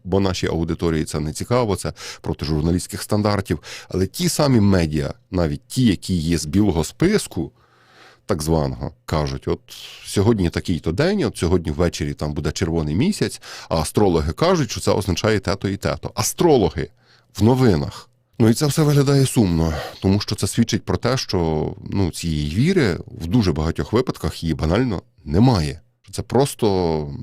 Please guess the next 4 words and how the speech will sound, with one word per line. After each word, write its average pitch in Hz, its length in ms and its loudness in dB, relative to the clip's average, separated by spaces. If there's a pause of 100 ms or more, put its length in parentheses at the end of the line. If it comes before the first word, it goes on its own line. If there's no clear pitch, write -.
(200)
якесь - 380 -8
язичницьке, 87 800 0
забобонне, 80 1000 2 (520)
е, 76 260 -4